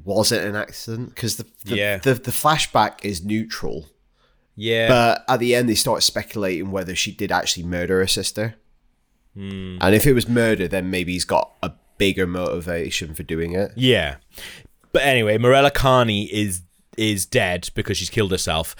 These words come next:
Speaker 2: Uh, Lionel Precop, um, then, uh, recycles one of her illusions,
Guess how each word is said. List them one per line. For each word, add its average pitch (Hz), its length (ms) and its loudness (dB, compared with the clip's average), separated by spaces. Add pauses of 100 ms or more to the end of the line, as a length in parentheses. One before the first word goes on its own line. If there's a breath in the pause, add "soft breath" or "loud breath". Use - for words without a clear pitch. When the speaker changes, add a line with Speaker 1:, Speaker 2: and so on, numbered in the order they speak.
(200 loud breath)
Speaker 2:
Uh, 92 260 0
Lionel 117 380 2
Precop, 101 560 -4 (180)
um, 76 360 -8
then, 76 340 -8 (560 loud breath)
uh, 85 220 -4
recycles 107 560 -2
one 104 140 -4
of 95 60 -4
her 98 120 2
illusions, 82 840 -4